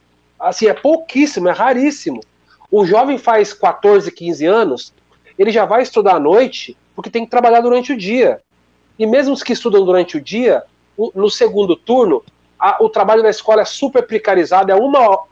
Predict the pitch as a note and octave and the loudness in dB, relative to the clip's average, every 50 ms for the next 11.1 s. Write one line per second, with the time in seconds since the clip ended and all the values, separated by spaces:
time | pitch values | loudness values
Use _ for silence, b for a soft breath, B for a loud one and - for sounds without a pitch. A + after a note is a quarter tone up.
0 | - - F#3+ F#3+ G#3 B3+ C4+ C#4 B3+ A3 G3 G3+ A3+ A#3+ A#3 F3+ G#3+ A#3+ B3 C4+ | -4 -2 2 2 2 2 2 2 2 4 2 2 2 0 -2 0 -2 -2 2 2
1 | B3+ G3 F3 F#3+ A3 A3 F#3 D3 C3 b b b b _ - G#3 G#3+ G#3 F3 - | 2 4 4 4 4 4 2 0 -2 b b b b _ -4 -2 -2 -2 -4 -2
2 | - G#3+ G#3+ A3+ A3 G#3+ - A3+ A3 G#3 G3 - A3 A3+ G#3+ - B3 A#3+ G#3+ E3+ | 0 0 2 2 0 -2 -2 -2 -2 -2 0 -2 -2 -4 -2 0 0 2 2 4
3 | E3 F#3 G3+ G3+ F3 D3+ - F#3 - - G#3 A3 G3+ - - G3+ G3+ G#3 G3+ G#3 | 4 4 4 2 0 -4 -8 -10 -4 -2 -2 -2 -2 -2 0 0 0 0 -2 -4
4 | - _ _ _ - G3 G#3 G#3 G#3+ B3+ B3+ G#3 F3+ F#3+ G#3+ G#3+ E3+ C3+ A#2 - | -14 _ _ _ 0 0 0 2 2 0 2 2 2 2 2 2 2 0 -2 -6
5 | _ _ _ _ _ _ - A#3 G3+ A3+ G#3 - - C#4+ D4+ D4 C4+ C4 B3+ C4 | _ _ _ _ _ _ -8 -2 0 0 -2 0 0 0 0 0 -2 -2 0 -2
6 | A3 F3 G#3 A#3 A#3+ A#3 G3+ F#3 F#3+ G#3 A#3+ B3+ B3 - G#3+ G3 - - F#3 E3+ | 0 2 2 2 2 2 0 0 -2 -2 -2 -4 -4 -4 -6 -6 -6 -6 -10 -10
7 | E3 - G#3+ A3 A3 F#3 G3 - - G3+ G3 F#3 - - - F#3 E3+ - - F#3+ | -8 -4 -2 -2 -2 -2 -4 -4 -2 -2 -2 -2 -6 -6 -4 -4 -4 -4 -4 -6
8 | F#3 - - E3 E3+ F3+ F3+ D#3+ - - _ _ _ _ _ _ _ G3 F3+ - | -6 -6 -2 0 0 2 0 0 -4 -10 _ _ _ _ _ _ _ -10 -10 -4
9 | - G#3 G#3+ G#3+ - F3+ E3+ - - - D#3+ D#3 C#3+ C#3+ C3+ - _ - G#3 G3+ | -2 -2 -2 0 -2 -4 -4 -2 -2 -4 -2 -2 -2 -4 -6 -6 _ -2 0 0
10 | F3+ - B2 - - _ _ _ _ _ _ _ _ _ _ _ - - B3+ C#4 | 0 -2 -6 -20 -20 _ _ _ _ _ _ _ _ _ _ _ -6 -2 -2 -2
11 | C#4 - | -2 -6